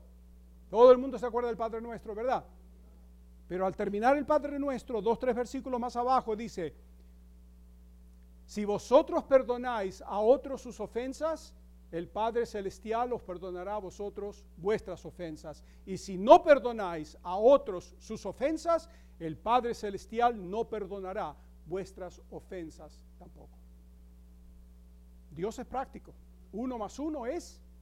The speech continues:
dos. Hay algunos cristianos que creen que uno más uno es tres. No es. Dios es exacto en su palabra.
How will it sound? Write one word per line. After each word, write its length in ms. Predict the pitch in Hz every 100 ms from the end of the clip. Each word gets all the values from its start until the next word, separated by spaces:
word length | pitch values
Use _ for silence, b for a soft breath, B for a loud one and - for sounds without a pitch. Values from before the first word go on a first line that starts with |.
| - - - - - -
dos. 280 | - - - - - - - - - - - - - - - - - - -
Hay 160 | 185
algunos 280 | 185 208 214
cristianos 440 | 226 180 220 185
que 100 | 147
creen 220 | 180 196 190
que 80 |
uno 100 | 196
más 180 | 196 185
uno 140 | 214 208
es 80 |
tres. 380 | - 160 135 - - - - - - - -
No 140 | 170
es. 180 | 180 - - - - - - - - - - - - - - - - -
Dios 280 | 175 220 233
es 120 | 214
exacto 600 | 226 - - 247 233 -
en 80 | 185
su 200 | - 180
palabra. 500 | - 165 165 156 151